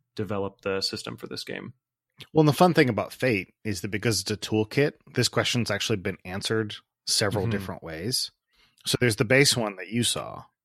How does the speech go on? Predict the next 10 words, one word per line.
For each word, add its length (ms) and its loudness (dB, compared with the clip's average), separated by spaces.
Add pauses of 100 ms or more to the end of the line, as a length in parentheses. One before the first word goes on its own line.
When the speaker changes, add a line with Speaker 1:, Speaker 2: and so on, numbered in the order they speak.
(260)
Speaker 2:
There's 280 4
actually 540 2
a 280 -4
kung 220 -4
fu 160 0
related 440 2
one 240 4
in, 300 -2
in 480 -6
the, 260 -10